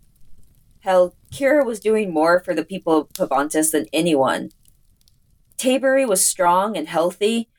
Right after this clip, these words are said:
The people were happy, all things considered. "Curse Roos for leaving," Nari muttered.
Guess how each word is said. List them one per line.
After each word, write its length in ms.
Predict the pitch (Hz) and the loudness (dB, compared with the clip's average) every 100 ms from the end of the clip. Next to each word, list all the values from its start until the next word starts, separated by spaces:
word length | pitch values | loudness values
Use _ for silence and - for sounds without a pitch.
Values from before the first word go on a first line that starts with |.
| _ _ | _ _
The 80 | 196 | -8
people 320 | 202 240 262 | -4 -4 -2
were 160 | 226 180 | 0 0
happy, 640 | 170 156 - 233 277 285 _ _ _ _ | 0 -4 -2 0 0 -2 _ _ _ _
all 160 | 180 175 | -2 0
things 280 | 196 190 - | 0 -2 -4
considered. 600 | 147 139 143 135 139 - _ _ _ _ _ _ _ _ _ _ _ _ _ _ | -4 0 0 0 -2 -6 _ _ _ _ _ _ _ _ _ _ _ _ _ _
"Curse 420 | - - 226 - 151 | -4 0 0 -2 -2
Roos 280 | 147 143 | -2 0
for 180 | - 143 | -2 -2
leaving," 500 | 135 143 143 143 151 | 0 0 2 0 -2
Nari 280 | 151 143 147 | -2 0 0
muttered. 540 | 147 143 143 147 165 | -2 0 2 0 -4